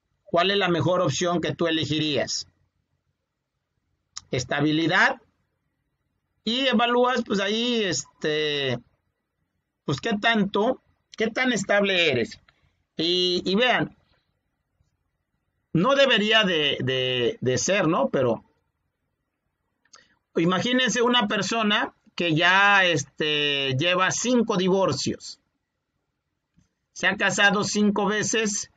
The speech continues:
y, y cinco veces, pues, se ha divorciado, ¿no? Entonces, pues, desde ahí ya te está diciendo que, pues, como que no es una persona muy, muy estable, ¿no?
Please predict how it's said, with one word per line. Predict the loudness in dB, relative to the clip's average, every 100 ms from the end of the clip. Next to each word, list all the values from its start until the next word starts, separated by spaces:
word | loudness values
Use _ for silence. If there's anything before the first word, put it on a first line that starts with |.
| _ _ _ _ -6
y, | -2 -2 -2 -2 -2 -2 0 -2 -4 _ _ _ _ _ _
y | -4
cinco | -2 -2 2 2
veces, | 2 0 -2 -2 -4 -8 -16 _ _ _
pues, | -6
se | -4
ha | -2
divorciado, | 0 0 0 0 0 0 0
¿no? | 0
Entonces, | -2 -2 -2 -2 -2 -2
pues, | -4 -2
desde | -2 -2
ahí | -2 -2 -2
ya | 0 0
te | -2
está | -2 -2
diciendo | 0 0 -2 0 0 0
que, | -2 0 0 -4 -10 _ -20 _ _
pues, | -6 -6
como | -2 0 0
que | 0 -4 0
no | 0
es | 0
una | 0 0 0
persona | 0 0 0 0
muy, | 2 2 2
muy | 2 2 0
estable, | 0 0 2 2
¿no? | 0 -2